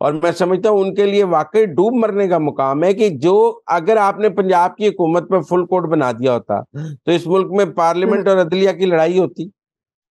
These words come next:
Speaker 1: सिक्सटी थ्री ए की रीराइटिंग of the constitution मुमकिन थी। आज जब मुनीब अख्तर की राय से अतर मिनल्ला और मंसूर अली शाह इख्तलाफ कर रहे थे,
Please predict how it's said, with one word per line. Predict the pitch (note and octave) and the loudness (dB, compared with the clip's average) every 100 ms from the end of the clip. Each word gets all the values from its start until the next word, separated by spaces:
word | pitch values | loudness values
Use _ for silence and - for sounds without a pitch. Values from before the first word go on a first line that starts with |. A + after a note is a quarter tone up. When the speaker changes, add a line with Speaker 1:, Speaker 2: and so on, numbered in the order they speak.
| _ - | _ -6
Speaker 1:
सिक्सटी | E3+ C#3+ G#3+ | -6 -2 -2
थ्री | G3+ G3+ G#3 | 0 2 4
ए | G3+ | 2
की | F3+ G3 | 2 0
रीराइटिंग | G#3 G3+ F#3+ F3 G3 | 2 2 0 0 0
of | G3 | 0
the | F3+ F#3+ | 0 0
constitution | F3+ E3+ - G3 F#3 G3 | -2 -2 -6 -4 0 0
मुमकिन | F#3 F3+ F3 B3 G#3+ | 0 -2 0 0 0
थी। | G#3 F#3 _ _ _ _ - | -2 -4 _ _ _ _ -4
आज | G#2+ B2+ B2 | 0 0 0
जब | E3 | -2
मुनीब | E3 E3+ E3+ F#3 | 0 0 0 0
अख्तर | G3 - F#3+ | -2 -2 -2
की | G3 | 0
राय | F3 E3 F3 | 2 2 0
से | F#3+ | -2
अतर | F#3 F#3+ F#3 | 0 -2 0
मिनल्ला | F3+ F3 F#3+ | 0 2 2
और | F#3+ | 2
मंसूर | F3+ E3 E3 F3 | 0 -2 0 0
अली | F#3 F#3+ | 2 0
शाह | F#3 F3+ | 0 -2
इख्तलाफ | - D3+ C#3+ F3 - | -2 0 0 0 0
कर | G3 | 0
रहे | E3 | 2
थे, | - D#3+ | 0 0